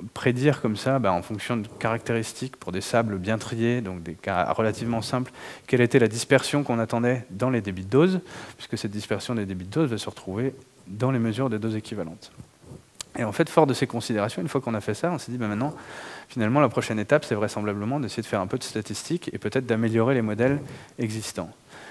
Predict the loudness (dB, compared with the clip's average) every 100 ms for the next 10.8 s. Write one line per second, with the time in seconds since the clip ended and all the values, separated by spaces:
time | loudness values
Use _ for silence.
0 | -10 0 2 4 4 4 2 2 4 6
1 | 4 4 -2 -2 0 2 2 2 0 -2
2 | -4 -4 -4 -6 -6 -6 -4 -2 -2 -4
3 | -4 -4 -4 -6 -8 -6 -8 -8 -12 -12
4 | -14 -18 -20 -20 -20 -20 -20 -20 _ _
5 | _ -20 _ -6 0 2 2 0 2 4
6 | 4 4 4 6 8 8 8 2 -12 -4
7 | -2 0 0 2 2 4 6 6 4 2
8 | 4 6 8 6 4 -2 -12 -2 2 4
9 | 2 2 4 6 6 4 0 -2 0 0
10 | 2 0 2 2 2 2 6 6